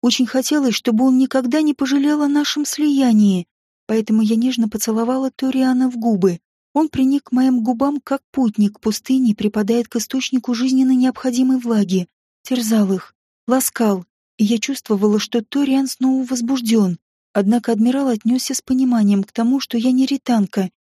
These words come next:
и не такая выносливая. К тому же это мой первый раз, и тело должно отдохнуть, не говоря уже о том, что завтра решающий матч по лейнболу, который лично я планировала выиграть, чтобы снова увидеть на лице Эванса выражение злости и досады.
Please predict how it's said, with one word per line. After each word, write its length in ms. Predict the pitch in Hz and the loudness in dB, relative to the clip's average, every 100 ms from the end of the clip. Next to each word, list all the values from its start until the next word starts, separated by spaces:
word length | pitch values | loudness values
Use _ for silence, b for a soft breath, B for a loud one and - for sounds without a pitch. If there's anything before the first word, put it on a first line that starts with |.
| _ _ | _ _
и 80 | 269 | 0
не 120 | 302 | 2
такая 340 | 302 - 330 | 0 0 0
выносливая. 800 | 311 285 220 - 202 190 180 180 _ _ _ _ | 2 0 0 0 0 2 0 -4 _ _ _ _
К 80 | - | -4
тому 240 | 240 269 | 0 2
же 120 | 247 247 | 2 0
это 140 | 247 | 2
мой 200 | 247 254 | 2 2
первый 400 | - 285 277 285 | 0 -4 -2 0
раз, 400 | 262 214 - - _ _ _ | 0 0 -2 -8 _ _ _
и 80 | 247 | -2
тело 280 | - 320 262 | 0 0 2
должно 400 | 214 233 254 269 | 0 0 2 0
отдохнуть, 680 | 247 269 - 220 190 - - _ _ 208 | 0 -4 0 0 0 -4 -14 _ _ 0
не 120 | 214 | 2
говоря 340 | 202 220 233 | 2 2 2
уже 180 | 220 226 | 2 0
о 60 | 220 | -2
том, 200 | 262 240 | -2 -4
что 200 | - 202 | -2 -2
завтра 360 | 240 - 208 | -2 -2 -2
решающий 600 | 208 220 - 262 247 - | -2 -2 -2 -2 -2 0
матч 280 | 247 285 - | 0 0 -4
по 100 | - | -4
лейнболу, 680 | 269 285 269 240 208 190 - _ _ _ | -2 0 2 2 2 2 -2 _ _ _
который 420 | 220 247 247 247 | -4 0 0 0
лично 340 | 254 269 - | 0 -2 0
я 200 | 262 294 | 0 0
планировала 640 | - 262 254 285 277 285 269 | -2 0 2 0 -2 -2 0
выиграть, 600 | 247 202 202 190 - - _ _ _ - | 0 2 2 0 -4 -10 _ _ _ -16
чтобы 340 | - 233 220 | -4 -2 -2
снова 300 | 220 262 247 | 0 0 2
увидеть 400 | 233 254 233 226 | 2 0 -2 -2
на 60 | 226 | 0
лице 380 | 226 226 247 240 | 0 -2 -4 -4
Эванса 460 | 285 277 226 - 202 | -4 0 0 0 -2
выражение 560 | 202 233 233 269 269 254 | 0 0 0 0 2 0
злости 440 | 240 302 - 294 | -2 -4 -2 -4
и 60 | 269 | -2
досады. 680 | 294 269 247 202 190 175 | -2 -2 -2 0 0 -2